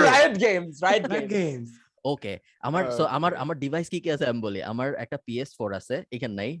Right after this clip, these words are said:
Speaker 3: ডাবলিনে। এইখানে আমার আছে শুধু ওই যে Mac এম ওয়ান আর OnePlus sixty। So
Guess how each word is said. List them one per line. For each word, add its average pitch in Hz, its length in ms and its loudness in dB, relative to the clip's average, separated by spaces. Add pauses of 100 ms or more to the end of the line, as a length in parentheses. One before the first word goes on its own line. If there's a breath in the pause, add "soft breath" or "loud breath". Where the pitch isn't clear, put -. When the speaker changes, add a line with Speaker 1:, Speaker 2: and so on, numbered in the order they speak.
(120)
Speaker 3:
ডাবলিনে। 101 400 -6 (460 soft breath)
এইখানে 156 280 0
আমার 143 140 2
আছে 139 140 0
শুধু 143 240 -4
ওই 143 100 0
যে 131 140 0 (160)
Mac 120 260 -4
এম 117 180 -2
ওয়ান 165 140 -2 (380)
আর 120 220 -2 (220)
OnePlus 127 460 -2
sixty। 98 420 -10 (340)
So 135 40 -6